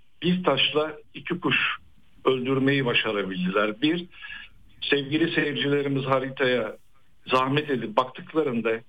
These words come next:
Filistin aslında Mısır coğrafyasıyla, Şam ve Anadolu coğrafyasını birbirine bağlayan bir kara parçasıdır, bir köprüdür. Filistin,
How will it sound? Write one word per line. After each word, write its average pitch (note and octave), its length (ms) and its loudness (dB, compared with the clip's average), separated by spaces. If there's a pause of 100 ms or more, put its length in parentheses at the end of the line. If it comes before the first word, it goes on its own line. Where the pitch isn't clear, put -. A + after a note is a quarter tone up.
(500)
Filistin D#3 540 2
aslında C#3 580 0 (340)
Mısır D#3 360 2
coğrafyasıyla, A#2 1080 0
Şam C#3+ 360 0
ve C#3+ 80 2
Anadolu C#3 460 2
coğrafyasını A#2+ 1000 0
birbirine B2+ 480 2
bağlayan B2+ 440 2
bir B2 160 0
kara B2+ 320 2
parçasıdır, - 640 -2
bir A#2 200 2 (440)
köprüdür. - 560 0 (720)
Filistin, D#3 800 0